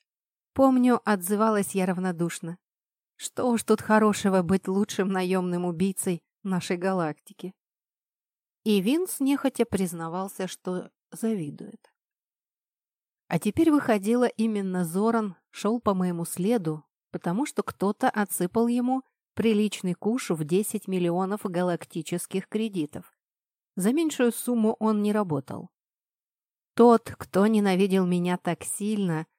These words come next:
что был готов заплатить за мою смерть огромные деньги. Но Винсу с Пиккари и Симом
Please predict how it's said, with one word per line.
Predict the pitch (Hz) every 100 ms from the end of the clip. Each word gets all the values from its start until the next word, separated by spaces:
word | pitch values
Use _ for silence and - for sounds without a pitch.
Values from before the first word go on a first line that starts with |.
| _
что | - - 240
был | 202 269 233
готов | 185 190 226 226 -
заплатить | 185 175 185 180 185 - 214 190
за | 175 180
мою | 175 180
смерть | 170 185 202 226 - -
огромные | 165 139 170 165 185 175 170 165 160 156 -
деньги. | 156 160 151 170 180 190 _ _ _ _ _ _ _ _ _ _ _ -
Но | 220 311
Винсу | 240 285 294 - 240
с | -
Пиккари | - 240 - - 202 196
и | - 185
Симом | 175 - 254 240 226